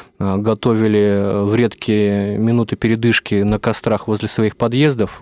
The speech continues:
Э, ну, то есть люди, пережившие ад на земле, как говорила, э, доктор Лиза. И вот они выходят в этой грязище, и, э, слышна канонада, слышны,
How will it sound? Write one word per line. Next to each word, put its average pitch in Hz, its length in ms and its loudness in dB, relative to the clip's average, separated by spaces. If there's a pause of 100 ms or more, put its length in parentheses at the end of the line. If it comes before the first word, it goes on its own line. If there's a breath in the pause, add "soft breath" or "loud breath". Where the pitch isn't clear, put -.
Э, - 1200 -4
ну, 117 260 -2 (160)
то - 100 0
есть - 160 -4 (180)
люди, 135 320 2
пережившие 117 760 2 (380 loud breath)
ад 113 380 0
на 117 140 2
земле, 107 360 2
как 104 240 -4
говорила, 104 460 0 (380 loud breath)
э, 110 340 0
доктор 113 400 0
Лиза. 107 320 0
И 120 140 -2
вот 117 180 0
они 117 140 2
выходят 117 380 0
в 113 60 2
этой 113 180 -2
грязище, 120 760 0
и, 110 420 0 (460 loud breath)
э, - 200 -8
слышна 120 440 0
канонада, 120 520 2
слышны, 113 580 0